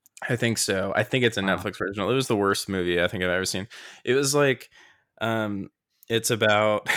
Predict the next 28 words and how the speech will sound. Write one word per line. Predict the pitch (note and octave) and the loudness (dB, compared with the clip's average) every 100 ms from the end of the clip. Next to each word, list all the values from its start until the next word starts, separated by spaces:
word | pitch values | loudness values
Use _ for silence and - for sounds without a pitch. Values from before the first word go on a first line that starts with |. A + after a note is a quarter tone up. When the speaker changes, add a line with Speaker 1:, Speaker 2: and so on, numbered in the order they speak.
| - - | -2 -4
Speaker 1:
<laughs> | - - - C3 - - - - - - - | -4 -4 -2 -4 -6 -12 -10 -6 -6 -6 -4
it's | D#3+ | 0
about | D3 A#2+ B2 C3 - - - - | 0 2 4 2 0 -10 -20 -6
this | B2+ B2 | -2 -2
co-, | - A#2 - | -2 -4 0
or | C3 A#2+ A2 - G#2+ | 4 4 4 2 0
th-, | A2+ | 2
this | A#2 A2+ | 2 2
girl | - A#2 C3+ C#3+ | 4 6 6 6
who | C3+ C3 A#2 | 4 2 2
is | G#2 | 2
building | G2+ G#2+ A2 A2+ A2 | 4 4 4 2 2
a, | - F#2 F#2 D#2+ - - - | 0 0 0 -4 -8 -8 -4
an | G2+ - | -4 -2
app, | F#2 G2 D#3+ _ _ | -2 -2 -4 _ _
but | A#2+ - | -2 0
she | - G#2 | -2 -2
keeps, | - B2+ - - - - - A2 - _ - | -2 -2 -4 -8 -10 -12 -14 -18 -20 _ -12
she | - G#2 G2 | -2 -2 -2
keeps | A#2+ - | -4 0
saying | A2 G#2 G2 | 2 2 2
it's | - | -2
not | F#2 F#2+ | 0 0
an | F#2 | 0
app, | F#2 F#2+ | 0 0
it's | F#2+ F#2 | -4 -6
an | |
algorithm, | F#2 F#2 F#2+ F#2+ G2 G2 F#2+ F#2+ | -4 -2 0 0 0 0 -2 -4